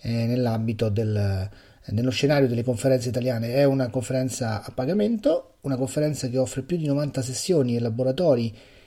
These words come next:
su svariate tecnologie, sia dev sia I T pro,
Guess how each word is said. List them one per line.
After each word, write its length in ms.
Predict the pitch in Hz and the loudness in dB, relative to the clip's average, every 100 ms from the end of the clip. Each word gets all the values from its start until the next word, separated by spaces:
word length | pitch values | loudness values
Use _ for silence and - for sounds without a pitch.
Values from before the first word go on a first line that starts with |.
| - _ | -20 _
su 260 | - - 202 | -10 -2 -2
svariate 420 | 143 131 139 139 | 2 4 6 2
tecnologie, 840 | - 123 131 123 139 190 135 120 - | 0 -4 -2 -2 2 4 4 2 -2
sia 320 | - 156 131 | -4 2 2
dev 640 | 120 147 139 110 117 113 - _ _ - | 6 8 8 4 -4 -6 -8 _ _ -14
sia 320 | - 165 135 | -4 2 4
I 120 | 131 | 4
T 120 | 135 165 | 2 2
pro, 460 | 196 170 254 - | 8 8 6 0